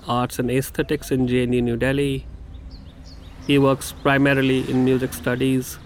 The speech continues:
and dabbles in urban planning and urban history. And Doctor Anand Vaidya.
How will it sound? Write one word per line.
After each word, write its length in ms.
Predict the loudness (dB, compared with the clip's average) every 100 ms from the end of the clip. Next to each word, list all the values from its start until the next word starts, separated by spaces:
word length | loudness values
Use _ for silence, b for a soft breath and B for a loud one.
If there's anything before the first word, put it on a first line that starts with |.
| -6
and 180 | -2 0
dabbles 380 | 2 0 0
in 100 | 0
urban 280 | 0 2 -2
planning 540 | 0 0 2 0 -2 -4 B
and 120 | -4 -2
urban 240 | 0 -2
history. 540 | -2 -6 -6 -4 -4 -8 -20 -20 -20 -20 -20 -20 -20 -20 -20 -20 -20 -20 -20 -20 -20 -20 -20 -20 -20 -20 -20 -20 -20 -20 -20 -20 -20 -20 -20 -20 -20 -20 -20 -20 -20 -20 -14 -2
And 320 | 2 4 4
Doctor 240 | 2 2
Anand 320 | 2 2 2 2
Vaidya. 520 | 0 2 0 0